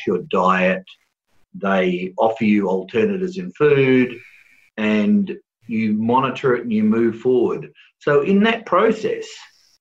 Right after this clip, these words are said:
I was able to have someone work with me. So I'm partnered. I don't just rely on it myself. I have someone to watch the, watch what I do, observe me.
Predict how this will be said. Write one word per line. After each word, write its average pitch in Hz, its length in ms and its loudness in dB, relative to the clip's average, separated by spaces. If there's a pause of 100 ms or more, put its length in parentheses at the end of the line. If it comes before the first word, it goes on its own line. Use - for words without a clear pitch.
(120)
I 131 60 4
was 123 220 4
able 120 260 2
to 110 100 0
have 113 220 -2
someone 110 400 0
work 117 320 4
with 101 180 -4
me. 110 160 -2
So 95 240 0
I'm 90 160 -4
partnered. 113 760 0
I 107 80 -8
don't 165 180 0
just 180 140 -8
rely 165 380 4
on 156 60 2
it 143 100 -4
myself. - 540 0 (800)
I 113 120 -2
have 113 100 -2
someone 123 360 2
to 107 340 2 (680)
watch 120 420 0
the, 113 360 0 (180)
watch 131 320 -2
what 131 100 2
I 120 120 0
do, 101 200 4
observe 110 400 2
me. 143 260 -2